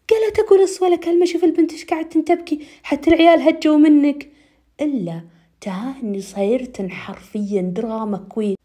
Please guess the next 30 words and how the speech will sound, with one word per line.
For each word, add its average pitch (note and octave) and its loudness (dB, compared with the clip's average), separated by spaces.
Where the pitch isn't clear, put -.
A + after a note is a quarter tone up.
وجهها B3+ -4
كله D4+ 0
دموع، C#4 -2
الله C4 0
لا B3+ 2
يوريكم. A#3+ -4
المهم B3 0
البنات G3 -4
صار A#3+ -2
بس A3 -6
يتصدن G3+ -6
عني C4+ -2
ويروحن G#3 0
بالغرفة G3 0
لحالهن، D#3+ -4
ولا G#3 0
يبني G3+ -4
أجي B3+ -4
عندهن، D#3 -8
وأنا E4+ 2
أقول، G#3+ 0
"أحسن E3 -6
ما D3+ -6
أبيكن." D#3 -10
المهم D#4 0
أنا E3 -4
قاعدة F#3+ -2
عند F3 -4
أمي G3+ -4
وعماتي، D#3+ -2